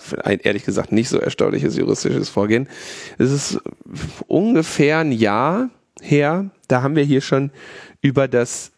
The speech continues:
wichtige, jeden Tag zu verwendende Tool YouTube D L gesprochen. Ein Command-Line-Tool, YouTube minus D L, so,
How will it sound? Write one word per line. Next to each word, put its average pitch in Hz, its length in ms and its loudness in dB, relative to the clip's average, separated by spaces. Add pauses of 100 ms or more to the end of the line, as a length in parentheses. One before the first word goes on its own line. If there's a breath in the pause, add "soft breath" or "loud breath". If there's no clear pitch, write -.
(240)
wichtige, 156 560 2
jeden 143 320 2
Tag 139 500 0
zu - 160 0
verwendende 117 580 2
Tool 110 480 2 (580 loud breath)
YouTube 120 560 0
D 113 180 4
L - 400 0 (100)
gesprochen. - 500 -6 (220)
Ein - 80 -12
Command-Line-Tool, 160 920 2 (600)
YouTube 123 300 0
minus 110 340 2
D - 80 4
L, 160 320 2 (760 loud breath)
so, 123 440 2